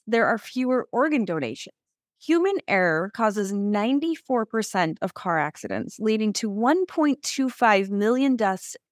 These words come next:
every year. A major deficit suddenly exists if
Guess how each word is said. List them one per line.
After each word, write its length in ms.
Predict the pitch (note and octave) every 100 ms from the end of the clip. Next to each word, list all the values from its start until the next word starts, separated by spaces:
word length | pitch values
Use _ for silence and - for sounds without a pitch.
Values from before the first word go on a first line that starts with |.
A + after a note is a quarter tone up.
| -
every 400 | G#3+ G#3+ G#3 G#3
year. 600 | F#3+ F3+ E3 A#2 D#2 - _ _ _ _
A 60 | A3+
major 460 | B3 C4+ F4 F4+ F#4
deficit 580 | B3+ G3+ G#3 - G3+
suddenly 500 | - - B3 C4+ C#4
exists 560 | B3 A3 C4+ D#4 G3 -
if 140 | A#3